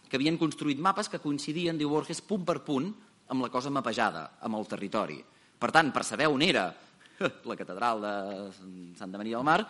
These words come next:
havies de caminar sobre el mapa fins a la catedral de Santa Maria del Mar, perquè si no, no sabies on era. És a dir, era un mapa u u. Clar, què va passar? Òbviament, Borges ho explica fenomenalment en un paràgraf, eh? És un conte d'un paràgraf.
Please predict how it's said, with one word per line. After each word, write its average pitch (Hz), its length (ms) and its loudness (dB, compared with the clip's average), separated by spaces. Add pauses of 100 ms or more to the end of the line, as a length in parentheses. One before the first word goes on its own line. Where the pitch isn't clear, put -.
(160)
havies 135 300 0
de - 20 0
caminar 131 300 0 (220)
sobre 120 360 0
el 113 100 0
mapa 165 300 2
fins 147 160 -6
a 113 80 -4
la 101 60 -6
catedral 117 260 -4
de 104 60 -14
Santa 104 100 -8
Maria 95 160 -6
del 117 80 -6
Mar, 160 140 0 (500)
perquè 107 160 -6
si 117 80 -6
no, 151 80 -2
no 143 80 -6
sabies 117 240 -4
on 156 80 -2
era. 87 160 -6 (460)
És 95 80 -14
a - 20 -8
dir, 98 160 -8
era 135 80 0
un 151 120 -4
mapa 147 360 0
u 156 140 -2 (100)
u. 98 60 -2 (500)
Clar, 147 160 0
què 127 80 0
va 143 80 4
passar? 135 300 4
Òbviament, 135 260 0
Borges 123 220 -6
ho 110 80 -8
explica 110 240 -8
fenomenalment 110 420 -2
en 120 80 -2
un 131 80 -2
paràgraf, 92 380 0
eh? 113 100 -8
És 104 80 -10
un 90 80 -14
conte 95 160 -12
d'un 95 80 -10
paràgraf. 104 400 -6